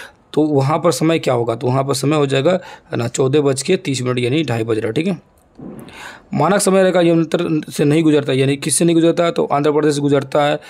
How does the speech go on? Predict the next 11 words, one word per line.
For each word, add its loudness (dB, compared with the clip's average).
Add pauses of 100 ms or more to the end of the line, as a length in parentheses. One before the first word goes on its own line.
(260)
छत्तीसगढ़, 0
उत्तर 0
प्रदेश -4
गुजरता 0
है, -2
महाराष्ट्र -2
से -4
नहीं -4
गुजरता, -4
ठीक -8
है। -12